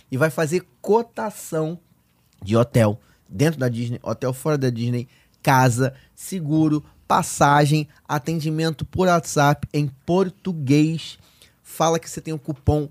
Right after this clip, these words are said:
História de Orlando, que você vai ter um desconto especial no atendimento. Se você quiser comprar direto pelo, pelo link também, entra no nosso parceiro.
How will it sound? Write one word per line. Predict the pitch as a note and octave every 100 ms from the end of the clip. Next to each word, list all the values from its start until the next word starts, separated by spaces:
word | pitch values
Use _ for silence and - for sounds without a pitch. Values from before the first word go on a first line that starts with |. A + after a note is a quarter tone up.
| _
História | - - - E3+ F#3+
de | E3
Orlando, | E3+ D3 D3 D3
que | C#3+
você | -
vai | D3
ter | D3
um | D3
desconto | - - C#3+
especial | - - F3 - D#3+ C#3+ D#3 - - _ _ C3+
no | D#3+
atendimento. | E3 E3+ D#3 E3 E3+
Se |
você | F3
quiser | D#3 E3+
comprar | E3 D#3 F3
direto | F3 D#3+ F3 G3+
pelo, | - F3 D#3+
pelo | C#3+ D3 C#3+
link | C#3+ D3
também, | C3+ C3+ -
entra | D3+ E3+
no | E3
nosso | D3+ -
parceiro. | C#3+ - E3+ F3+